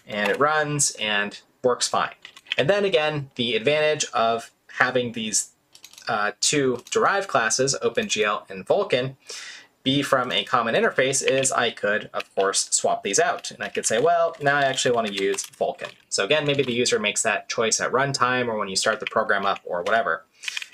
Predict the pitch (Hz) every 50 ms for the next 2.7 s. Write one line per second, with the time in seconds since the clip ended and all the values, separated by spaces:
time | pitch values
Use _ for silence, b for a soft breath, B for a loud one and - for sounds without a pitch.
0 | B B 120 120 123 120 117 110 - - 95 110 120 110 127 131 131 127 120 -
1 | - - 107 107 107 101 - - - 82 87 87 - - - - 95 76 62 -
2 | - - _ _ _ - - - - - 156 170 170